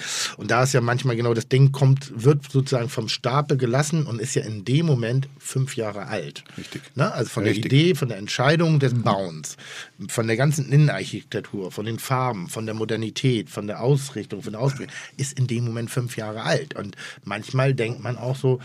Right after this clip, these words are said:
Speaker 1: "Mensch, das müs-, könnte man doch jetzt ganz einfach ändern." Aber es ist eben nicht so einfach. Deshalb jetzt Entscheidungen zu treffen für eine Bordgastronomie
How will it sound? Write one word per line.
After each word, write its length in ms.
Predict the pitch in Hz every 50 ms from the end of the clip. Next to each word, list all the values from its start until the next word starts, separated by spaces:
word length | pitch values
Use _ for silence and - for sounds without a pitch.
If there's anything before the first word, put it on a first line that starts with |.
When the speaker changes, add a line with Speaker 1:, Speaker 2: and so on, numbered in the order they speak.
| - - - - - _
Speaker 1:
"Mensch, 220 | 147 190 - -
das 220 | - 117 - -
müs-, 220 | - 135 131 135 -
könnte 180 | - 151 139 143
man 140 | 139 135 131
doch 140 | 131 135
jetzt 160 | - 135 135 -
ganz 180 | 143 139 135
einfach 260 | 135 131 135 135 139
ändern." 380 | 135 - 185 214 185 110 95 87
Aber 120 | 90 107
es 120 | 117 123 151
ist 100 | 165 -
eben 140 | 190 156 113
nicht 120 | 104 92
so 80 | - 95
einfach. 300 | 82 95 95 107 120 110
Deshalb 300 | - 120 - 123 107 110
jetzt 240 | 131 165 - -
Entscheidungen 440 | - 139 135 - 135 139 147 139 135
zu 140 | 135 - 127
treffen 340 | - - 147 151 147 - 117
für 120 | - -
eine 160 | 107 120 117
Bordgastronomie 1040 | 110 104 104 135 156 180 175 - 143 143 139 - - 135 131 127 127 135 139 147